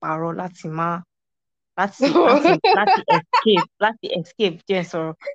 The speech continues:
Speaker 1: láti escape any class duties tó bá ti involve
Speaker 2: Excuse
Speaker 1: dust.
Speaker 2: me, I'm not like that, please.
Speaker 1: <laughs> Abeg, no dey
Speaker 2: I'm an honest citizen.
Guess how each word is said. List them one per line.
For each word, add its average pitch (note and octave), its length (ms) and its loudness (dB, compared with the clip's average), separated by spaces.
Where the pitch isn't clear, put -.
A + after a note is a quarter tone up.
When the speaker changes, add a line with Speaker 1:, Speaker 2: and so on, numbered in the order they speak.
Speaker 1:
láti C4 260 -4
escape F#3+ 560 -4
any G#3 260 0
class F3+ 300 0
duties E3 680 -8
tó F#3 80 -6
bá F#3 180 0
ti F3 120 -8
involve E3+ 300 -6
Speaker 2:
Excuse C#4 400 -2
Speaker 1:
dust. B3 100 -6
Speaker 2:
me, A#3 100 0
I'm A3+ 140 -4
not B3+ 160 0
like G3 260 0
that, G3 240 -2
please. G3 360 -8
Speaker 1:
<laughs> A3+ 420 -2
Abeg, F3+ 460 -2
no G3 140 -2
dey F#3 220 -6
Speaker 2:
I'm G#3+ 100 2
an A3 220 2
honest A#3+ 420 0
citizen. F#3 640 -2